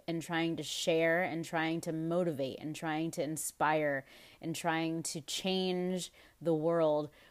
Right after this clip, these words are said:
when people won't take the information. Instead, they just rather, you know, tag you in an insignificant meme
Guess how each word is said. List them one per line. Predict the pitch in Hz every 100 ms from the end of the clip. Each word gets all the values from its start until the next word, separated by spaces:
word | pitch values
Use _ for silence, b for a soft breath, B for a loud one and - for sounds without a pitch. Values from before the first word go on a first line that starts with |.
| -
when | 170 175
people | 185 165 180 165
won't | 147 160 160 -
take | 175 160 -
the | 156
information. | 156 156 147 147 139 123 143
Instead, | 151 156 - 160 156 143
they | 151
just | 147 160 -
rather, | 135 135 139 139 - _ _ _ _ _ _ _ _ _
you | 165
know, | 160 139 135
tag | - 143 147 143
you | 151 143
in | 123 147
an | 143 -
insignificant | 156 156 - 147 143 143 151 139 123 - -
meme | 156 160 160 151 143